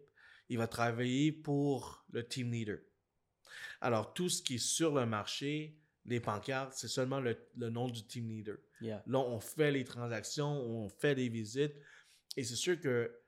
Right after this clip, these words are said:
Speaker 1: après cinq ans de travailler avec la même équipe, peut-être on a transgé au-, au-dessus de mille transactions,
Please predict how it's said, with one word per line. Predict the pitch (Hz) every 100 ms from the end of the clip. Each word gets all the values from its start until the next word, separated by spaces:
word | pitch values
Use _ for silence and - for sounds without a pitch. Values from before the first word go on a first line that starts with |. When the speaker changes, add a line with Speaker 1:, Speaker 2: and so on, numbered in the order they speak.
| _
Speaker 1:
après | 104 104 - 165
cinq | 156 - 131 107 135
ans | 139 139
de | 117
travailler | 110 110 113
avec | 127 117 117
la | 107
même | 107 117 120 117
équipe, | 113 - 143 143 143 - - _ - -
peut-être | 123 131 123
on | 117
a | 113
transgé | - 117 113 104 127
au-, | 131 123 120 120 117 -
au-dessus | 117 - 147
de | 117
mille | 120 131 127
transactions, | - 117 117 110 98 - 131 131 117